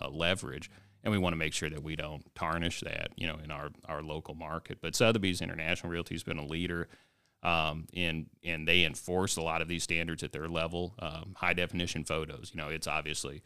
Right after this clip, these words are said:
uh, table stakes <laughs> now for anybody putting a, a, a listing on. But when they started the brand in two thousand five,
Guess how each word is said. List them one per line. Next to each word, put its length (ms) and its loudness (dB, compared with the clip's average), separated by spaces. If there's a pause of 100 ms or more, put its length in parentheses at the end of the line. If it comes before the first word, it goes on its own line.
(400)
uh, 300 0 (180)
table 300 2
stakes 320 -2
<laughs> 240 6
now 180 6
for 160 0
anybody 400 2
putting 240 -2
a, 260 -8
a, 200 -6 (260)
a 80 -8
listing 380 0
on. 160 4
But 80 4
when 120 4
they 100 4
started 280 2
the 60 -4
brand 340 4
in 80 -4
two 140 -4
thousand 320 0
five, 320 0